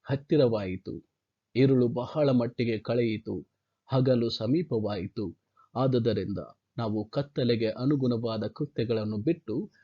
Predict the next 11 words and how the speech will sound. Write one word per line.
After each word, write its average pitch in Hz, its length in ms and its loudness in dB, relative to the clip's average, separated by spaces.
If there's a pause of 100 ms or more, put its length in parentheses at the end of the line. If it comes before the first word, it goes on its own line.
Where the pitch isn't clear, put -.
(160)
ಬೆಳಕಿಗೆ 135 560 2
ಅನುಗುಣವಾದ 117 800 2
ಆಯುಧಗಳನ್ನು 113 880 0
ಧರಿಸಿಕೊಳ್ಳೋಣ. 107 800 -4 (760)
ದುಂದೌತಣ, 120 600 4 (300)
ಕುಡಿಕತನಗಳಲ್ಲಾಗಲಿ, 110 1400 -2 (280)
ಕಾಮವಿಲಾಸ, 139 920 -2 (400)
ನಿರ್ಲಜ್ಜಾ 139 680 0
ಕೃತ್ಯಗಳಲ್ಲಿ 110 760 -4
ಆಗಲಿ, 120 640 -2 (320)
ಜಗಳ, 117 380 4